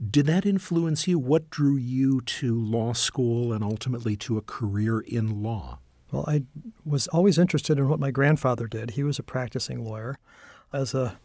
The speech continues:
Speaker 2: boy growing up, I was interested in writing. I had a knack for writing that my dad recognized. I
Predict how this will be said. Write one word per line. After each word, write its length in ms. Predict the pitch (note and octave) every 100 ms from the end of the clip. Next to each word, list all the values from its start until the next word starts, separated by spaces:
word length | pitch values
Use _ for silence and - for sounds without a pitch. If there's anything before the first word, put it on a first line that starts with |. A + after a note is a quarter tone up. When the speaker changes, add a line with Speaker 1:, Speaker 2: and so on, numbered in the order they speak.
| _
Speaker 2:
boy 200 | C#3+ D3
growing 380 | C3 C#3 C3 C3
up, 240 | C3 C#3+ - -
I 140 | C3
was 420 | C3 C3 A#2 - - D3+ E3 -
interested 420 | D3+ C#3+ - C#3+
in 140 | C3
writing. 400 | C3 C3 B2+ D3
I 40 | C3
had 140 | C3
a 100 | B2 -
knack 300 | B2+ C#3+ D3
for 160 | - C3
writing 380 | B2+ C3 C3
that 140 | B2 C3
my 240 | B2+ B2 - _ - - -
dad 240 | C3+ C#3+
recognized. 720 | C3+ C3 B2+ A2+ A#2 B2 C3+ B2
I 200 | B2+